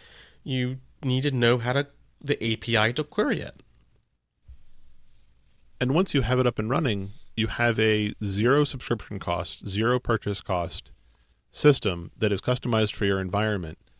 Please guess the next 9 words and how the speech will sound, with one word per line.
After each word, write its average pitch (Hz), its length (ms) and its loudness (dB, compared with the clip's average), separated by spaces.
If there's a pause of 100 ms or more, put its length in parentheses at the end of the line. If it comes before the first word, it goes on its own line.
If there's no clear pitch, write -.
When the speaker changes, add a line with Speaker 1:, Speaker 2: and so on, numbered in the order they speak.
(300)
Speaker 2:
that 113 100 2
all 113 200 4
it - 120 -4
takes 117 300 -2
for 107 140 -2
maintenance 92 600 -4
is 92 560 -4
engineer 107 400 0
time. 73 300 -8